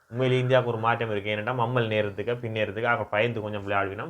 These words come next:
பந்தும் கொஞ்சம் ஸ்விங் ஆக வாய்ப்பு இருக்கு. ஆக்களை முடிச்சிட வேண்டாம், ஒரு வாய்ப்பு இருக்கு.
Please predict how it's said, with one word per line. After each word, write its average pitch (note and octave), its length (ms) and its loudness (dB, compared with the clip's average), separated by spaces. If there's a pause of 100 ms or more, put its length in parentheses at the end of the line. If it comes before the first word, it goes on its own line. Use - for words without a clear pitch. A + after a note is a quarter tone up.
பந்தும் C3+ 360 -4
கொஞ்சம் A#2+ 220 0
ஸ்விங் A2 240 -8
ஆக G2+ 140 0
வாய்ப்பு G2 320 -2
இருக்கு. G2 240 -8 (560)
ஆக்களை G#2+ 280 0
முடிச்சிட G#2+ 420 -4
வேண்டாம், G2 340 -4 (560)
ஒரு G#2 140 -6
வாய்ப்பு A2+ 400 2
இருக்கு. B2 300 -2